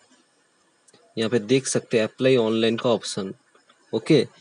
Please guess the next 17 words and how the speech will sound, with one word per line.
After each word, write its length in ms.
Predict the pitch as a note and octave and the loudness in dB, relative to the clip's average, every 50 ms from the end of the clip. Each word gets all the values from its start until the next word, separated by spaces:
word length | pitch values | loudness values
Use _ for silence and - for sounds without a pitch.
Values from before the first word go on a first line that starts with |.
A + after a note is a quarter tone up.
| _ _ _ | _ _ _
इससे 220 | - - - - C#3 | -6 -2 0 0 0
पहले 260 | - C#3 C3 C3 C3 | 2 2 4 4 4
मैं 100 | C3 B2+ | 4 2
आप 80 | B2+ | 0
सभी 160 | B2+ - C#3 A#2 | 0 0 0 0
को 80 | B2 | 0
बता 280 | A#2 G#2 A2 - B2+ B2+ | 2 0 0 2 2 2
देता 260 | A#2+ A#2 G#2 - A#2 | 2 0 0 2 2
हूँ, 60 | A#2 | 2
यहाँ 140 | A2+ A2 G#2 | 2 2 0
पे 80 | B2 B2 | -2 -4
clearly 440 | - - B2 A#2 A#2 B2 B2+ C3 | -4 -2 -2 2 2 2 2 2
mention 400 | C3 A#2+ A#2 A2+ A2+ - B2 A#2 | 2 4 2 2 0 -2 -4 -4
कर 160 | A2+ - B2+ B2 | 0 2 2 2
दिया 240 | A#2+ A#2 A#2 A2 G#2 | 2 2 2 2 2
गया 200 | G2 G#2 G2+ G#2+ | 2 2 0 0
है, 120 | A2+ B2+ | -2 -4